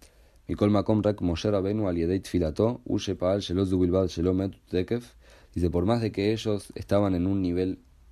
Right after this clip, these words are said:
extremadamente elevado, el que pudo hacer que la tefilá de él sirva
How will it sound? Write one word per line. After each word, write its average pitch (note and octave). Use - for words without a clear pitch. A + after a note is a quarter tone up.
extremadamente F2+
elevado, D#2+
el E2+
que E2+
pudo C3+
hacer G#2
que F2
la E2
tefilá F2+
de F#2+
él F#2+
sirva F2+